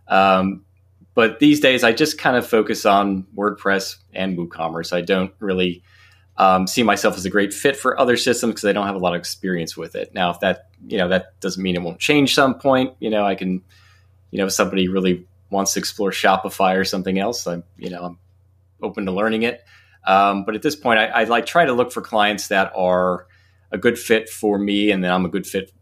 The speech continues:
for them. It's just not, you know, I, I don't wanna try to make myself into something I'm not, and I don't want, expect them to bend their needs just for me. So, you know, I, it,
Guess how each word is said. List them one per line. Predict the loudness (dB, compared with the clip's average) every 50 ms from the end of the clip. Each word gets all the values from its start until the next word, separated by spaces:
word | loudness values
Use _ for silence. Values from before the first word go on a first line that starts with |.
| _ _ _
for | -8 -6 0
them. | 2 2 2 2 0 -2 -8 -16 _ _ _ _ _ _
It's | -6 -6 -6 -6 -8 -10 -8 -8
just | -8 -8 -6 -4
not, | -2 0 0 0 -2 -6 _
you | -6 -4
know, | -2 0 2
I, | 2 2 2 2 2
I | 2
don't | 2 2 2 2
wanna | 0 0 0 -2
try | 0 0 2 2
to | 2
make | 2 0 0 0
myself | 0 -2 0 0 0 0 0 -2
into | -4 -4
something | -2 -2 -2 -2 -2 -6 -6
I'm | -4 -2
not, | 0 2 2 2 2 2
and | 0 -2
I | -2
don't | -2 -4 -2
want, | -2 -4 -4 -4 -8 _ _ _ _ _ -14
expect | -14 -12 -4 -2 -4 -2 0 -2
them | -2 -2 -2 -4 -6
to | -4 -2 0 0 0 -2 -6 -12 _ _ _ _ _ _ _ _ -20
bend | -4 0 0 2 2 2 2
their | 4 4 4 4
needs | 2 0 0 0 0 -2 -4 -6 -8 -10
just | -6 0 0 0 0 0 -6
for | -8 -8 -8
me. | -4 -4 -6 -6 -6 -12 -16 -14
So, | -12 -4 0 2 2 4 2 2 0 -2 -8 _ _ _ _ _ _
you | -4 -2
know, | 0 0
I, | 0 -2 -6 _ _ _
it, | -8 -8 -8 -8